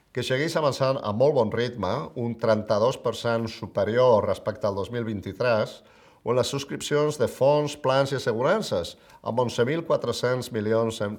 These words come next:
aportacions netes. La fortalesa del balanç es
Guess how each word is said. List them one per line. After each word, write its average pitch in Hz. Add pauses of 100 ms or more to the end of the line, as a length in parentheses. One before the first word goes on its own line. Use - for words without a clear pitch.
(100)
aportacions 101
netes. - (240)
La 113
fortalesa 143
del 143
balanç 147
es 127